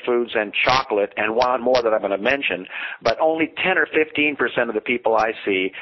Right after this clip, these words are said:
maybe even less than that, have a sensitivity to gluten.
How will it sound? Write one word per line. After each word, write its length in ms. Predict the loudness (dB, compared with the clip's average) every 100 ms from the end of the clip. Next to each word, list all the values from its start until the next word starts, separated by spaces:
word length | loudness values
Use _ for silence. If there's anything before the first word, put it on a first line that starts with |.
| 0
maybe 240 | 0 2
even 320 | 0 0 2
less 180 | 2 2 0
than 140 | -2
that, 340 | 2 2 0 -4 -14 -4
have 220 | 0 2
a 80 | 2 0
sensitivity 560 | -2 -4 0 0 0 -2
to 60 |
gluten. 500 | -2 2 0 0 -6